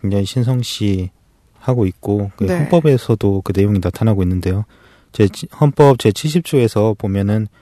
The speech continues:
Speaker 1: 국민은 노동에 대한 권리를 갖고 희망과 재능에 따라 직업을 선택하고 안정된 일자리와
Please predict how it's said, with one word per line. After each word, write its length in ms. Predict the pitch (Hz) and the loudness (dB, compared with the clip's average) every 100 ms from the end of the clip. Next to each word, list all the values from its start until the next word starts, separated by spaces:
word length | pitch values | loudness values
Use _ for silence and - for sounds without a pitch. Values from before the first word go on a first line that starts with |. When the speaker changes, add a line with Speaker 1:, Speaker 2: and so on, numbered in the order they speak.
| - - | -20 -8
Speaker 1:
국민은 440 | - 113 120 110 107 | 0 4 4 2 2
노동에 300 | 110 151 139 | 2 2 2
대한 200 | 127 113 | 0 2
권리를 360 | 98 101 101 | 0 2 0
갖고 500 | - - _ 117 147 _ _ _ | -4 -10 _ 0 0 _ _ _
희망과 460 | - 170 175 165 139 | -2 2 2 4 0
재능에 360 | - 104 117 117 | 2 2 4 2
따라 280 | 113 104 95 | 2 0 0
직업을 380 | - 107 104 | -2 0 0
선택하고 640 | 98 110 - - 98 98 92 _ _ _ _ | -2 -4 -6 -4 -4 -2 -6 _ _ _ _
안정된 500 | 98 104 147 139 110 | 0 2 2 4 2
일자리와 580 | 98 - 104 101 95 | 0 -2 0 2 0